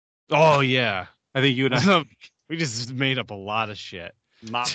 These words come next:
Speaker 1: <laughs> All together,
Speaker 2: Mouse
Speaker 1: we
Speaker 2: Guard
Speaker 1: said,
Speaker 2: was a
Speaker 1: "Yep, all
Speaker 2: comic.
Speaker 1: this is right." <laughs>
Speaker 2: Mouse Guard was a comic, though, in the same light.
Speaker 1: Okay, okay. Anyway, um, sweet. <laughs> So, <laughs>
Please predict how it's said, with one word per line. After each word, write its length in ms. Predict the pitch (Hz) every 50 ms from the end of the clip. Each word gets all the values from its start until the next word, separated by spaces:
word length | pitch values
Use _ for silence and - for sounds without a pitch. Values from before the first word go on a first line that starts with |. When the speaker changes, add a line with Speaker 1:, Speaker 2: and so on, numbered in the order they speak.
| -
Speaker 1:
<laughs> 180 | 113 120 127 135
All 200 | 190 165 151 160
together, 180 | 143 135 - 165
Speaker 2:
Mouse 180 | 151 165 190 196
Speaker 1:
we 60 | 165
Speaker 2:
Guard 180 | 151 220 196 185
Speaker 1:
said, 60 | 175
Speaker 2:
was 100 | 165 156
a 20 | 180
Speaker 1:
"Yep, 100 | 202 208
all 60 | 202
Speaker 2:
comic. 280 | 160 156 185 190 190 180
Speaker 1:
this 280 | 196 185 - - - -
is 180 | 139 127 131
right." 280 | 143 147 156 160 165 - _ _ 214 - _ _
<laughs> 300 | 175 - _ _ - -
Speaker 2:
Mouse 200 | 139 160 185 -
Guard 120 | - 233 220
was 100 | 175 156
a 40 |
comic, 380 | - - 139 143 143 147 139 -
though, 140 | - 120 113
in 80 | 107
the 60 | 107 104
same 340 | - - 139 127 117 110
light. 180 | 107 107 101 101 _ _ _ _ _ _ _ _ _ _ _ _ _ -
Speaker 1:
Okay, 420 | 123 120 120 - 87 85 - 87 _ _ - -
okay. 260 | 101 - - - - _ _ _ _ _ _
Anyway, 500 | - 120 107 92 85 82 80 85 - - _
um, 540 | - 120 117 117 117 117 113 110 113 110 101 _ _ _ _ _ _ _ _ _ _
sweet. 360 | - - - 123 104 92 -
<laughs> 40 | -
So, 360 | 139 - - 190 214 170 156 - -
<laughs> 100 | 208